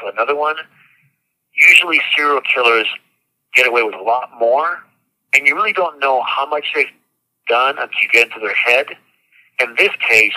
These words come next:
we have basically a witness, and they kept photographs of what they did, and they kept recordings. So they were, the, the law enforcement was able to really run down everything they actually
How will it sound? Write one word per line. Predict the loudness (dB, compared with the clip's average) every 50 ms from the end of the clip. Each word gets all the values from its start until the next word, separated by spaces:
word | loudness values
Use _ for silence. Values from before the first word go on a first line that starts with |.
| -6 -4
we | -2 0
have | 0 0 0 2 2 2 2 0 -2 -6 -12 _ _ 2
basically | 4 4 4 2 0 -6 -8 -10 -10
a | -10
witness, | -8 -6 -4 -4 -2 -2 -4 -4 -4 -6 -10 -14 -16 -20 -20 -20 -18 -18 -20 -20 -8 _ 0
and | 2 2 2 2
they | 2 0
kept | 0 0 -2 -2 -2 -4 -8 -2 2
photographs | 2 2 2 2 -2 -4 -6 -6 -6 -6 -8 -8 -10 -10 -14 -20 _ _ _ _ _ -4
of | -4 -4 0
what | 0 0 0 2 2
they | 0 0 0 0
did, | 0 0 0 0 -4 -8 -8 _ 0 2
and | 2 2 2
they | 0 0
kept | 2 2 0 0 0
recordings. | -4 -8 -8 -4 0 0 0 0 0 -4 -10 _ -20 -20 -20 -20 -20 -20 -20 _ -6 -2 0
So | 0 2 4
they | 4 4
were, | 4 4 2 0 -2 -4
the, | -6 -6 -6 -10 _ -6
the | -2
law | 0 2 2 2 0
enforcement | 0 -2 -2 0 0 0 -2 -2 -4 -10
was | -20 -18 _ -2
able | -2 -2 0 -2 -6 -6 -6 -6 -6 -6
to | -8 -10 -14 -16 -18 _ _ -8
really | -4 -4 -4 -2 0 2 2 2 2 0 -4 -12 -20 -20 -20 -20 _ _ _ -14
run | -8 -4 0 0 0 0 -2 -4 -4 0
down | 2 4 4 4 2 0 -2 -4 _ _ _ 0
everything | 2 2 0 -2 -4 -4 -2 -2 0 2
they | 4 4
actually | 4 4 4 2 0 0 -2